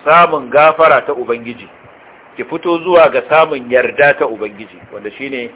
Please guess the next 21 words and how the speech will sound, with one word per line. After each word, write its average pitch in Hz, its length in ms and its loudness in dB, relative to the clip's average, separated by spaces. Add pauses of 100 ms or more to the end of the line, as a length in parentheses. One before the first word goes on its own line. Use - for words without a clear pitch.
(640)
gayar 147 360 4
abin 127 280 -4
da 123 80 -2
mumini 123 400 -10
yake 127 260 -6
rayuwa 110 360 -2
saboda 107 300 -10
shi. 92 160 -20 (640)
Ya 107 180 -6
samu 117 220 -2
gafara, 147 560 2 (560)
ya 120 220 -2
samu 120 260 -2
kuma 147 260 -2
yarda 131 520 2
daga 104 200 -6
Ubangiji. 101 520 -12
Wa 101 140 -6
ridwanun 117 440 -4
min 123 120 -10
Allah 120 360 -4